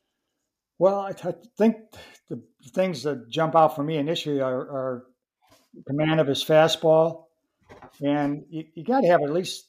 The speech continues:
one second pitch that you can get a hitter out with and you can throw anytime.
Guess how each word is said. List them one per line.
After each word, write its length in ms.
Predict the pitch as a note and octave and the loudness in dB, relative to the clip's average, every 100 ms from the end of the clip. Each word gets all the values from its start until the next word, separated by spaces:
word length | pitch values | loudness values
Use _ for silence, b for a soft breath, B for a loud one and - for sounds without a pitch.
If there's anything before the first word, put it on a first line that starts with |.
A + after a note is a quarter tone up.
| G3+ | -10
one 260 | D#3 F3+ | -6 -6
second 440 | - F3 E3+ C#3+ C3 | -4 -2 -2 -4 -2
pitch 340 | D#3 E3 - | -2 -2 -2
that 320 | C#3 B2 - - | -4 -4 -6 -18
you 160 | D#3 | -12
can 120 | B2 | -6
get 160 | C3+ C#3+ | 0 0
a 40 | |
hitter 300 | B2 D3 C3 | 0 0 0
out 200 | B2+ C3 | 2 2
with 180 | C3 C3+ | 0 -2
and 120 | C3+ | -2
you 80 | C3+ | -4
can 140 | C3 A#2+ | -4 -8
throw 320 | - C#3 C3 | -2 0 0
anytime. 580 | B2+ B2 C3+ B2+ A2+ | -2 -4 -8 -8 -10